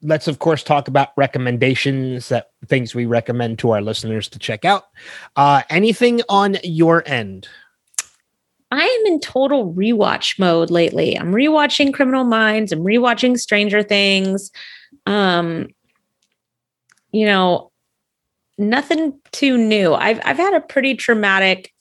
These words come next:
Speaker 2: last month, and so I don't really want to do anything too new. My brain doesn't want to handle it. <laughs> So, uh,
Speaker 1: It's,
Speaker 2: yeah.
Speaker 1: it's, it's one of the reasons why when the whole pandemic first started,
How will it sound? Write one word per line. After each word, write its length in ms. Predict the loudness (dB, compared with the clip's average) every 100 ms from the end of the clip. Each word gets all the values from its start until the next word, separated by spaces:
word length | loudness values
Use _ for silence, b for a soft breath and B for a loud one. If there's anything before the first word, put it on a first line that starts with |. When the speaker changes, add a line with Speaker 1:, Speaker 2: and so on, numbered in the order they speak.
| -8
Speaker 2:
last 420 | -4 -2 -4 -6
month, 480 | -4 -2 -4 -8 -18 _
and 560 | 0 2 2 2 0 -4
so 720 | -4 0 2 2 2 0 -2 B B B B B _ -2
I 400 | 0 2 2 2
don't 280 | 0 0 0
really 260 | 2 2
want 480 | 2 0 -2 -2 -4
to 100 | -6
do 340 | -4 0 0 2
anything 760 | 0 -2 -2 -2 -2 -4 -8 -12 _ _ _
too 260 | -4 0 2
new. 480 | 2 2 0 -2 -6 _ _ -2
My 140 | 0
brain 320 | 2 2 2
doesn't 280 | 2 0 0
want 120 | 0
to 60 | -2
handle 380 | -4 -2 0 0
it. 180 | 0 0
<laughs> 260 | -2 0 0
So, 500 | 0 0 2 4 2
uh, 300 | 0 -2 -4 _ _
Speaker 1:
It's, 100 | -2
Speaker 2:
yeah. 160 | 0 0
Speaker 1:
it's, 240 | -2 -6 -14 -4
it's 200 | -2 0
one 180 | 0 2
of 60 |
the 80 | 0
reasons 440 | -2 -6 -4 -4
why 200 | 2 2
when 200 | 2 -2
the 100 | -2
whole 240 | -2 -2 -2
pandemic 640 | -2 -2 0 -2 -2 -6
first 280 | -8 -6 -4
started, 640 | 0 0 2 0 -4 -8